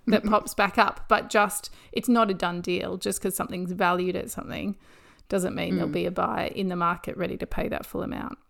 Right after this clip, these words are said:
Speaker 1: So,
Speaker 2: Yeah.
Speaker 1: mm. Um, the other thing that's important to remember is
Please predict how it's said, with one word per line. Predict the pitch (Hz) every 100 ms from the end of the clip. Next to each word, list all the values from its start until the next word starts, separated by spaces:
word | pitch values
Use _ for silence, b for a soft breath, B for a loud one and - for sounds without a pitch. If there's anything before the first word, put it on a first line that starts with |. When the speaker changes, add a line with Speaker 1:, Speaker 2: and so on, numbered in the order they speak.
| -
Speaker 1:
So, | - 190 185 180 b b b b -
Speaker 2:
Yeah. | 180 160 165 _ _ - - -
Speaker 1:
mm. | 208 202 190 190 175 B B B B B -
Um, | 254 254 - -
the | 254
other | 311 359
thing | 349 247 226 214 - _ -
that's | 214 - - -
important | 196 - 208 233
to | 196
remember | 190 185 180 185 208 - - - -
is | 214 -